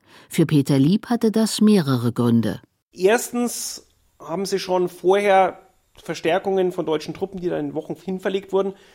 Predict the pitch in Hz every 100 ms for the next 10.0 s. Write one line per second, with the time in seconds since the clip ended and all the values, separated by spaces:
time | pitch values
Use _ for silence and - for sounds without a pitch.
0 | _ - 165 170 165 - 131 131 147 240
1 | 294 - _ _ _ _ - 165 160 220
2 | 254 262 254 - - _ _ _ _ _
3 | _ 165 156 190 196 156 180 170 147 175
4 | 233 277 269 - - - 165 180 180 175
5 | - - 180 214 196 190 180 160 147 143
6 | - 135 135 143 160 139 139 214 - -
7 | - 139 135 135 127 - 165 240 233 -
8 | 214 220 226 226 - - _ 156 143 185
9 | 214 185 226 240 - 151 - 214 247